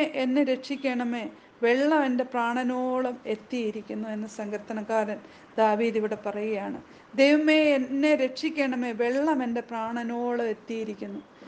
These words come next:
വെള്ളം പ്രാണനോളം എത്തുന്ന അവസ്ഥ. നമ്മുടെ മീതെ തിരമാലകളും, ആ, ഓളങ്ങളും ഒക്കെ കടന്നു പോവുമെങ്കിലും, ദൈവത്തിൽ ആശ്രയിക്കുന്ന ഒരു ദൈവ പൈതലിനെ അതൊന്നും മുക്കിക്കളയത്തില്ല എന്ന് നമുക്ക് മനസ്സിലാക്കാവുന്നതാണ്.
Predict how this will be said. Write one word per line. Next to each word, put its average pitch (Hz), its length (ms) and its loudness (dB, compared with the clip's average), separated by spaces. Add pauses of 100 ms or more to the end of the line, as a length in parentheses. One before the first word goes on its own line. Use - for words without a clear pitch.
(320)
വെള്ളം 277 560 4
പ്രാണനോളം 247 680 0
എത്തുന്ന 226 520 -6 (140)
അവസ്ഥ. 214 440 -8 (420)
നമ്മുടെ 311 260 4
മീതെ 294 460 2
തിരമാലകളും, 302 960 2 (340)
ആ, 254 80 0 (440)
ഓളങ്ങളും 294 680 2
ഒക്കെ 330 240 -4 (100)
കടന്നു 285 240 2
പോവുമെങ്കിലും, 262 760 2 (300)
ദൈവത്തിൽ 262 520 2
ആശ്രയിക്കുന്ന 240 580 -2
ഒരു 226 120 -4
ദൈവ 220 360 2
പൈതലിനെ 220 640 -2 (300)
അതൊന്നും 233 680 0
മുക്കിക്കളയത്തില്ല 214 1040 -4
എന്ന് 214 340 -2
നമുക്ക് 214 280 -4
മനസ്സിലാക്കാവുന്നതാണ്. 208 1160 -4